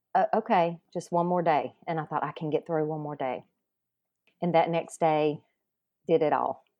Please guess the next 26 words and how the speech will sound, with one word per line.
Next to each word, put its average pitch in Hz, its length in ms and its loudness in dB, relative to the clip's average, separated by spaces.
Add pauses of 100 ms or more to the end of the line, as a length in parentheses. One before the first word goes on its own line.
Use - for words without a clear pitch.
(160)
Um, 151 200 -4
I 151 100 -2
never 156 300 -2
looked - 260 -6
back. 127 380 -2
So, 143 360 0 (360)
um, 143 420 -2
I 165 60 -6
think 160 240 -6
I 156 100 0
had 151 140 -2
to 143 80 -4
change 160 300 -4
a 151 40 -2
little 151 240 -2
bit 151 140 0
of 143 180 -6
perspective 151 640 -4
and 147 120 -8
get 147 240 -4 (300)
fear 170 480 2 (340)
out 151 140 0
of 143 80 -2
the 147 80 -4
way, 151 400 0 (420)
um, 156 280 -4